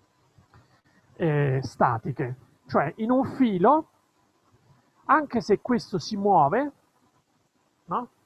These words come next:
Con, eh, eh, un'accelerazione, la tensione è uguale in tutti i punti del filo,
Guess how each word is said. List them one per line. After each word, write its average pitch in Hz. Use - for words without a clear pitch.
Con, 175
eh, 143
eh, 123
un'accelerazione, 170
la 277
tensione 220
è 269
uguale 196
in 226
tutti -
i 190
punti 185
del 156
filo, 120